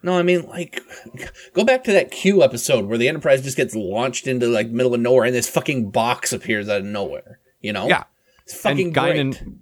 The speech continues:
Speaker 1: great.
Speaker 2: Guinan describes them as, "They just want to consume you. There's no person there."
Speaker 1: Yeah.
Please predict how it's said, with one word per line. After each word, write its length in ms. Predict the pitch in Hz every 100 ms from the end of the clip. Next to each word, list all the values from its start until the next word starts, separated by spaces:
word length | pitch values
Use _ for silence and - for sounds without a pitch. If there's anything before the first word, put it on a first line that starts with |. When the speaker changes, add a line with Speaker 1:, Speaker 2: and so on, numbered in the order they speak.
| _ -
Speaker 1:
great. 100 | 131
Speaker 2:
Guinan 340 | 139 151 135
describes 480 | 117 - 127 117 98
them 160 | 117 110
as, 180 | 107
"They 160 | - 120
just 320 | - 131 -
want 180 | 120 110
to 80 | -
consume 480 | - 110 151 127 101
you. 140 | 98
There's 240 | 92 98 90
no 260 | 110 101
person 540 | 92 - - - 104 82
there." 220 | 80 55 -
Speaker 1:
Yeah. 200 | 135